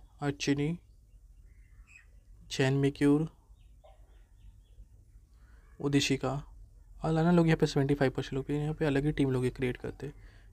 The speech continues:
फ्रेया एक अच्छी प्लेयर मुझे लगती है उसे। तो सुगंधा कुमारी जब विकेट लेती है, तो तीन विकेट लेती है, बस बॉल ही मिलना चाहिए उसको। कैप्टन में टीम में, आ, कविशा और वाइस कैप्टन ओल्डा के साथ जा रहा हूँ।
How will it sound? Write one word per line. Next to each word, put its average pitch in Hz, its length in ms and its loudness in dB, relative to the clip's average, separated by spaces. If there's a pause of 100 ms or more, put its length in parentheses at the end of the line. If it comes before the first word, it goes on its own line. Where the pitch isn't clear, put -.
(160)
फ्रेया 160 260 8
एक 135 140 4
अच्छी 135 220 -2
प्लेयर 135 180 -4
मुझे 135 140 -2
लगती - 260 -8
है - 60 -10
उसे। - 140 -10
तो - 200 -16 (580)
सुगंधा 175 360 4
कुमारी 165 280 4
जब 147 80 6
विकेट 143 180 4
लेती 147 160 6
है, 143 60 6
तो 147 80 6
तीन 131 200 -2
विकेट 127 200 0
लेती 120 100 2
है, 135 120 -2
बस 127 80 -2
बॉल 120 140 6
ही 131 80 2
मिलना 117 220 -2
चाहिए - 140 -6
उसको। - 260 -10 (880)
कैप्टन 143 360 4
में 147 200 4
टीम 143 180 2
में, 156 200 2 (680)
आ, 135 200 0
कविशा 135 460 2
और 190 140 4
वाइस 135 200 4
कैप्टन 143 240 -4
ओल्डा 127 340 -2
के - 80 -10
साथ 123 140 -8
जा - 120 -10
रहा - 120 -8
हूँ। - 60 -16